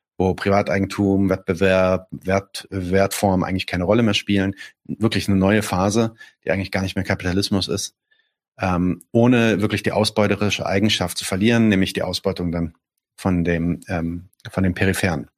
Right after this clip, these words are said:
von den anderen, von den anderen Nationen und anderen Ländern auf der Welt. Ja, ironischerweise gab er damit auch eine Analyse der ökonomischen Verhältnisse für Stalins Russland wieder,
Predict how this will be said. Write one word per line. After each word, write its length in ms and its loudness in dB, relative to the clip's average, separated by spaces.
von 160 0
den 80 2
anderen, 340 2
von 100 0
den 100 4
anderen 200 2
Nationen 400 2
und 80 0
anderen 240 -2
Ländern 260 -2
auf 120 -8
der 100 -2
Welt. 200 -4
Ja, 200 2
ironischerweise 600 4
gab 160 2
er 60 0
damit 220 2
auch 120 2
eine 180 2
Analyse 440 2
der 120 2
ökonomischen 460 0
Verhältnisse 600 -2
für 280 -6
Stalins 640 0
Russland 400 -6
wieder, 300 0